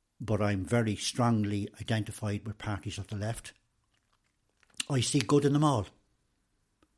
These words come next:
I see relevance in them all. Um, I was once a member of the Labour Party.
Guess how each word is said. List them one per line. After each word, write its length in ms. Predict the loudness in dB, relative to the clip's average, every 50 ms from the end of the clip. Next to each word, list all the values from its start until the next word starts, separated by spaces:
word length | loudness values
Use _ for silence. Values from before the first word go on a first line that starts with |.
| _ _
I 100 | 0 0
see 280 | 2 2 2 0 2 2
relevance 480 | 2 2 2 2 0 0 -2 -2 -2 -4
in 80 | -4
them 120 | -4 -4 -6
all. 220 | -8 -8 -10 -14 -16 _ _ _ _ _ _ _ _ _ _ _ _ _ _ _ _ _ _ _ _ _ _ _ _ _ 4
Um, 540 | 6 6 6 6 4 4 2 0 0 -2 -6 -12 -20 _ _ _ _ _ _ _ 2
I 140 | 4 4 6
was 240 | 4 2 2 2 2
once 480 | 2 2 2 2 0 -2 -4 -4 -8 -12 _ _ _ _ _ _ _ _ _ _ _ 0
a 40 | 2
member 300 | 4 4 4 4 2 0
of 120 | -2 -2
the 60 | -2
Labour 200 | -2 -2 -2 -4
Party. 400 | -6 -6 -6 -6 -6 -8 -12 -14